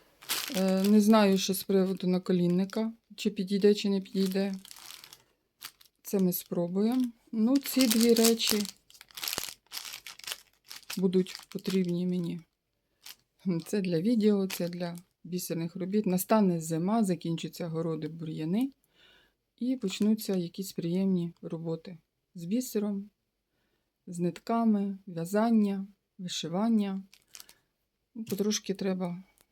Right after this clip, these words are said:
відволікатися. Потрошки треба відволікатися від сумних думок. Відпочивати від городу, від городніх робіт, бо вони дуже вимотують.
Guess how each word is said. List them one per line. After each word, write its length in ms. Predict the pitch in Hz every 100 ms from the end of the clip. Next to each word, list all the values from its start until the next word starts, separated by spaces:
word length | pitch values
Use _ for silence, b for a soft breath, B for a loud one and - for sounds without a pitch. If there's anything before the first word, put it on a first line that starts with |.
| _ _ -
відволікатися. 840 | 180 175 180 180 170 165 175 - - _ _ _ _ _ _ _ _ _ _ _ _
Потрошки 440 | 190 190 190 -
треба 300 | 190 180 175
відволікатися 840 | 170 170 165 160 - 180 170 - 170
від 180 | 160 -
сумних 380 | 160 160 156 156
думок. 500 | 160 220 277 - _ _ _ _ _ _ _ _ _ _ _ _ _ _ _ _ _ _ _
Відпочивати 720 | 202 226 - 220 214 196 185 175
від 200 | 175 165
городу, 580 | 165 185 254 226 214 196 B B B B _ _ - - _ _ _ _ _ _ _ _ _ _ _ 185
від 160 | 180
городніх 540 | 185 190 185 175 180 190
робіт, 420 | 175 180 180 190
бо 140 | 180
вони 240 | 170 175 175
дуже 280 | 180 180
вимотують. 800 | 170 175 170 165 - 185 185 -